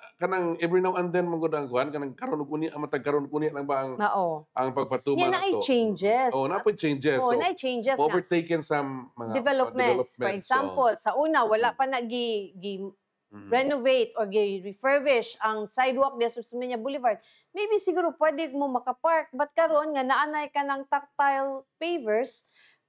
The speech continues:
Speaker 2: gi-specify na gina nila nga para gina sa mga
Speaker 1: Yeah.
Speaker 2: tao.
Speaker 1: Pero pong, m-,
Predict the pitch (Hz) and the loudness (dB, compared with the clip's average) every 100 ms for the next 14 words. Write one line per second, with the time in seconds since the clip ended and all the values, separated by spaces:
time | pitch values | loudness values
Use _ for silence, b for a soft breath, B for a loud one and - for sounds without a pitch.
0 | _ - 294 302 - 254 - 370 453 440 | _ -8 -4 -4 -6 -10 -2 0 2 2
1 | 415 311 262 262 262 240 233 254 415 453 | 0 0 -2 -4 -2 0 2 0 2 2
2 | 370 220 196 185 - 180 - 180 - 175 | 2 0 -4 -8 -10 -8 -6 -8 -2 0
3 | 202 226 226 220 202 170 151 - _ _ | 2 2 2 2 2 0 -4 -12 _ _
4 | 156 165 | -14 -14